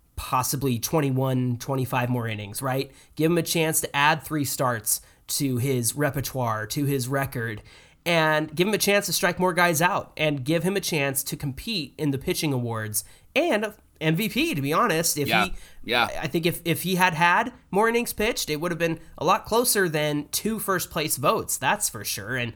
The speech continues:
Speaker 2: Right.
Speaker 1: and, uh, let's not even get into the discussion about Goldilocks balls and juiced baseballs
Speaker 2: <laughs>
Speaker 1: to chase home run records.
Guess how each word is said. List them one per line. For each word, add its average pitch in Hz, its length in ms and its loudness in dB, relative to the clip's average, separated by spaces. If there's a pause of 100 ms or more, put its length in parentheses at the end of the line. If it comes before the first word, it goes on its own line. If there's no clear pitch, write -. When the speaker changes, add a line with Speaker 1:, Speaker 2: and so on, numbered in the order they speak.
(120)
Speaker 2:
Right. 101 240 -2
Speaker 1:
and, 123 260 -2
uh, 123 180 -2
let's 165 180 0
not 180 120 2
even 151 160 2
get 139 140 2
into 202 240 0
the 131 80 -4
discussion 135 480 -2
about 123 400 -2
Goldilocks 143 640 2
balls 120 460 0
and 117 100 -2
juiced 151 320 2
baseballs 170 680 4
Speaker 2:
<laughs> - 120 -2
Speaker 1:
to 131 180 4
chase 160 300 2
home 160 220 2
run 196 160 2
records. 127 500 -4